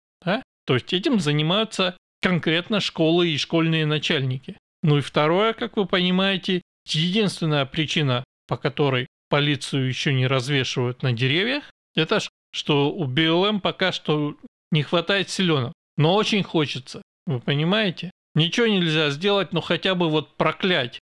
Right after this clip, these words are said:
как-то, что-то, да? Хоть что-то сделать. Вот это они, э, называют, э, борьбой с расизмом. Дальше очередная новость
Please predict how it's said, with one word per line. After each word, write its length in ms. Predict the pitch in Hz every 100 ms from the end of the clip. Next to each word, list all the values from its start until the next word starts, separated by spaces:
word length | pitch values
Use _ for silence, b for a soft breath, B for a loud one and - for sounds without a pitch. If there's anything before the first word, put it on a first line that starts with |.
| _ -
как-то, 420 | 165 139 - 135 - _ -
что-то, 480 | - 180 165 131
да? 300 | 120 165 202 - B _ _ -
Хоть 240 | 185 185
что-то 420 | - 214 202 170
сделать. 520 | 127 135 123 190 - - _ -
Вот 180 | 135 202
это 200 | 226 196
они, 200 | 170 165
э, 380 | 165 170 143
называют, 640 | 139 135 135 175 190 180 -
э, 380 | 165 135 131 147 _ _
борьбой 400 | 147 147 147 190
с 80 | 190
расизмом. 600 | 175 160 185 143 123 147 - _ -
Дальше 380 | 165 233 - 180
очередная 580 | - 175 170 180 180
новость 520 | 165 175 170 151 -